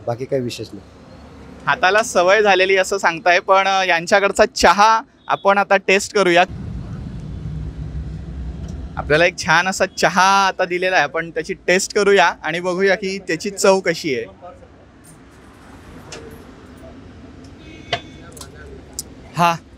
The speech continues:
Speaker 2: श्री रमेश वझरे यांचा हा चहा आहे. अ, आपण यांना विचारूया की यांच्या स्टॉलला नाव नेमकं काय आहे, म्हणजे ते सर्वांना कळू शकेल.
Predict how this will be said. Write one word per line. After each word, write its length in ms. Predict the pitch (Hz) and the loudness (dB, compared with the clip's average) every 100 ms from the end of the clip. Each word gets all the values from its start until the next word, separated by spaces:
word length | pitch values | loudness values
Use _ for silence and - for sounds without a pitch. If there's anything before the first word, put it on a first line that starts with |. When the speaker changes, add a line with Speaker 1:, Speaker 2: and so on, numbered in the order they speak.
| - - - - - - | -14 -12 -20 -20 -20 -10
Speaker 2:
श्री 120 | 139 | -6
रमेश 400 | 147 175 226 - | -4 -4 -4 0
वझरे 400 | 180 165 185 156 - - - - | 2 2 4 2 2 -10 -18 -2
यांचा 340 | 143 165 - | 0 2 4
हा 180 | 202 196 | 4 4
चहा 380 | - 185 180 202 | 2 2 4 4
आहे. 480 | 180 165 185 - - - - | 4 0 -4 -10 -20 -20 -8
अ, 300 | 147 147 156 160 - | -2 0 0 0 0
आपण 260 | 165 240 | 2 0
यांना 220 | 254 247 | 0 -2
विचारूया 380 | 254 226 247 233 | -2 0 2 2
की 120 | 247 | 2
यांच्या 340 | 233 220 220 262 | 0 0 2 0
स्टॉलला 540 | - - 208 208 240 | -2 2 4 6 2
नाव 340 | 233 202 208 247 | 2 4 4 4
नेमकं 360 | 240 226 233 | -2 -4 -4
काय 220 | 220 196 | 2 4
आहे, 200 | 185 170 | 4 0
म्हणजे 280 | 156 165 185 | -4 -4 -2
ते 220 | 208 226 | 0 -2
सर्वांना 460 | 233 208 185 202 226 | 0 0 0 0 -2
कळू 280 | 214 196 196 | 4 6 6
शकेल. 340 | 185 151 127 | 2 -4 -6